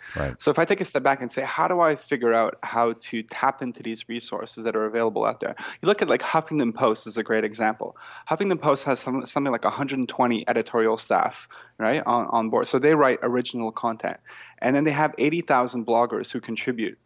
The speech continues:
Speaker 2: to the site. And then one third of their content comes from, uh, just syndicated, right?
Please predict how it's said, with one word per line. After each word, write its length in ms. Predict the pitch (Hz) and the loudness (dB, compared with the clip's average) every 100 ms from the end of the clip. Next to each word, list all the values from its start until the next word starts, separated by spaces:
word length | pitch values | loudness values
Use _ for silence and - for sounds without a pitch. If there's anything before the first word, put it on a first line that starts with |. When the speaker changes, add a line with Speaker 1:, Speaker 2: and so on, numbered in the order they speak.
| - - | -20 -10
Speaker 2:
to 100 | 113 | -6
the 60 | |
site. 240 | 107 110 101 | 0 0 0
And 80 | 117 | 0
then 260 | 120 107 | -2 0
one 200 | 131 143 | 2 2
third 180 | 147 131 | 2 0
of 60 | 113 | 2
their 80 | 113 | 0
content 420 | - 110 104 - | -2 -2 -4 -4
comes 320 | - 113 - | -4 -2 -4
from, 420 | - 107 104 104 - | -2 -2 0 -4 -4
uh, 200 | 110 101 - | -2 -2 -4
just 220 | 131 - | -4 -2
syndicated, 560 | - 120 - 104 82 - | 2 0 2 0 0 -2
right? 280 | 117 156 | 0 0